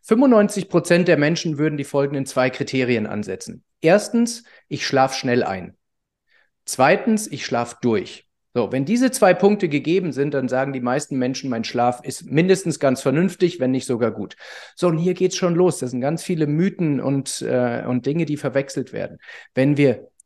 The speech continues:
zu schnell einschlafen, äh, sprich unter fünf Minuten Zeit brauchen, dann ist das ein ziemlich sicheres Indiz dafür, dass wir chronisch übermüdet sind. Denn,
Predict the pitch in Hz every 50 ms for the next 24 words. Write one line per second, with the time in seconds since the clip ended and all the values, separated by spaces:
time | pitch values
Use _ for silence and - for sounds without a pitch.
0 | _ _ - - - - - 254 294 302 - - - - 139 123 117 110 - -
1 | 120 120 120 113 - - 110 98 90 - - - - - - 95 - - - 107
2 | 104 107 104 104 101 - - - - 147 156 151 - - - 185 226 240 233 -
3 | 196 180 - - 220 226 240 233 - 190 165 165 175 208 247 233 - 185 143 -
4 | - 170 185 - - - - 110 98 98 - - 113 110 110 110 123 170 - -
5 | 170 - 131 131 127 123 - - - 202 214 226 226 233 208 - - - 190 196
6 | - 220 202 180 185 175 - 156 143 135 156 208 214 - - - 127 110 - -
7 | 147 139 139 143 117 - - 127 123 - - - 160 175 185 185 175 - - 175
8 | 156 156 147 156 165 180 190 170 147 - - - - - - - _ _ - -
9 | - - - - _ _ _ _ - 170 185 190 139 - - -